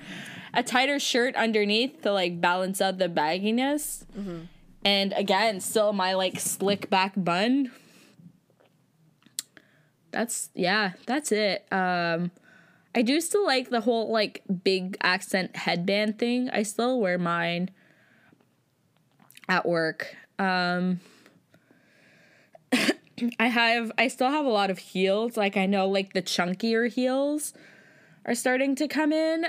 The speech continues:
Speaker 1: Um, I don't know. I don't really care for them. I still have, like, the skinny, skinny kinda stiletto heel. It feels more professional.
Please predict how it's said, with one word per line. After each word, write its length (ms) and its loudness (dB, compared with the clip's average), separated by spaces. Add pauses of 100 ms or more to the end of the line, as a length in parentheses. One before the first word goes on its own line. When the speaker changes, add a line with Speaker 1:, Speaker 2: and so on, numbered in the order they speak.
(120)
Speaker 1:
Um, 560 2 (1600)
I 120 4
don't 160 0
know. 280 2
I 160 2
don't 240 0
really 260 0
care 280 -2
for 200 -4
them. 260 0
I 120 0
still 320 0
have, 280 0
like, 280 0
the 100 0
skinny, 840 0 (800)
skinny 460 -4
kinda 240 -2
stiletto 720 -2
heel. 640 0
It 80 -2
feels 320 0
more 180 2
professional. 1040 -4